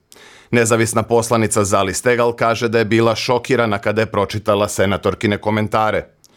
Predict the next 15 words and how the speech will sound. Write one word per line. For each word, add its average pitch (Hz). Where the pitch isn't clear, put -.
Stegal 113
kaže 117
da 110
je 110
izuzetno 110
razočaravajuće 107
i 95
neprimereno 113
za 95
Lindu 101
Reynolds 123
da 151
kaže 120
tako 113
nešto 117